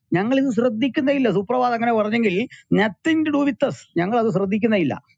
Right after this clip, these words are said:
ഞങ്ങളുടെ മുമ്പിൽ ഇപ്പോഴുള്ള പ്രമേയം, ഞങ്ങളുടെ മുമ്പിൽ ഇപ്പോഴുള്ള പ്രശ്നം ഇതാ, ജിഹാദികൾ അവർ ഇതുവരെ കാണിക്കാത്ത ഒരു പരിഭ്രമത്തിലാണ്. ആ പരിഭ്രമത്തിന്റെ മാനദണ്ഡം ഞങ്ങൾ അവർക്ക് ചുട്ട മറുപടി കൊടുത്തിട്ടുണ്ട്,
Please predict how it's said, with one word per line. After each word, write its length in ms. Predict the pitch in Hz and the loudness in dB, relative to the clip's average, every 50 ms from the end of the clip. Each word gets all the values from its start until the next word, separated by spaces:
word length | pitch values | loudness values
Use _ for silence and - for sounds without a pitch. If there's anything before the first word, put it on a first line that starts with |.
| - | -2
ഞങ്ങളുടെ 320 | 160 165 180 208 269 311 285 | -2 0 0 0 0 0 0
മുമ്പിൽ 340 | 240 196 170 156 170 185 - | 0 -2 -2 -4 -4 -2 -2
ഇപ്പോഴുള്ള 540 | 160 147 127 - 214 226 202 185 165 160 175 | -4 -4 0 0 0 0 2 0 0 0 -2
പ്രമേയം, 640 | 170 - 147 143 135 143 143 131 123 151 151 117 - _ _ _ _ _ - | -2 -2 -2 0 0 0 2 2 2 0 0 -2 -6 _ _ _ _ _ -2
ഞങ്ങളുടെ 240 | 120 120 156 254 285 | 0 2 2 2 2
മുമ്പിൽ 200 | 269 247 220 220 | 0 0 -2 -2
ഇപ്പോഴുള്ള 460 | 202 147 143 208 202 185 175 165 165 | -2 -2 0 -2 0 0 0 0 -2
പ്രശ്നം 520 | 156 - 135 117 107 - - 131 131 101 - _ _ _ _ - | -2 -2 -2 -4 -2 0 0 0 0 0 -4 _ _ _ _ -6
ഇതാ, 160 | - 123 156 165 | -2 -2 0 -2
ജിഹാദികൾ 840 | 147 131 127 151 160 147 185 214 220 233 190 143 127 123 143 196 214 - _ _ _ - | -2 -2 -2 0 0 2 2 0 0 0 0 0 0 0 -2 -2 -4 -8 _ _ _ -4
അവർ 220 | 110 117 120 165 | -2 0 0 0
ഇതുവരെ 360 | 170 139 139 170 202 226 226 220 - | 0 0 2 2 0 0 0 -2 -2
കാണിക്കാത്ത 580 | 170 147 151 147 131 147 117 - - 131 170 240 - _ _ _ - | -2 -2 -2 -2 0 -2 -2 0 0 -2 -2 -4 -6 _ _ _ 0
ഒരു 200 | 135 156 170 160 - - | 0 0 0 0 -2 -2
പരിഭ്രമത്തിലാണ്. 800 | 139 131 143 160 151 147 175 175 170 - 131 - 92 78 - - - 175 | -2 0 0 0 0 0 0 0 -2 -2 -4 -6 -6 -8 -8 -6 -4 -2
ആ 80 | 254 - - | -2 0 0
പരിഭ്രമത്തിന്റെ 600 | 240 214 226 202 208 202 196 156 - 196 190 175 151 | -2 0 0 0 0 -2 -2 -2 -2 -2 0 0 0
മാനദണ്ഡം 640 | 131 123 120 127 131 113 101 92 95 151 214 262 - - - - - 143 | 0 0 0 0 0 -2 -2 -2 -2 -2 -4 -4 -6 -12 -14 -6 -2 0
ഞങ്ങൾ 580 | 151 151 143 147 170 180 190 202 240 285 - - - 139 | 2 2 2 0 -2 0 0 0 -2 -2 -4 -6 -4 -2
അവർക്ക് 480 | 139 131 127 160 165 139 - 147 156 - - _ _ - - | -2 0 0 -2 -2 -2 -2 -2 -2 -4 -6 _ _ -2 0
ചുട്ട 400 | 208 190 - - _ _ - 247 | 0 0 -2 -4 _ _ -4 -2
മറുപടി 360 | 233 220 196 196 196 190 165 | -2 0 0 0 0 0 0
കൊടുത്തിട്ടുണ്ട്, 440 | 160 151 - 139 110 - 95 - | 0 -2 -2 -2 -4 -4 -6 -8